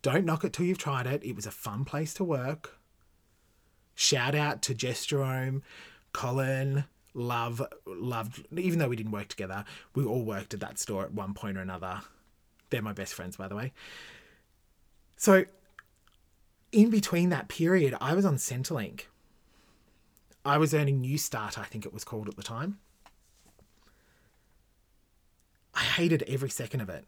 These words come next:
Hated it.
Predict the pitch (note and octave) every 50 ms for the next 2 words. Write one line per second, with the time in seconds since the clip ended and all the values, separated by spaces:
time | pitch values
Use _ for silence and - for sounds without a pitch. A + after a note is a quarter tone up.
0 | - _ _ _ _ _ _ _ _ _ _ _ _ _ _ _ _ _ _ _
1 | _ _ _ _ _ _ _ _ _ _ _ _ _ _ _ _ _ _ _ _
2 | _ _ _ _ _ _ _ _ _ _ _ _ _ _ _ _ _ _ _ _
3 | _ _ _ - - - E3+ E3+ D#3+ D#3 G#2+ D#2+ C2 - - -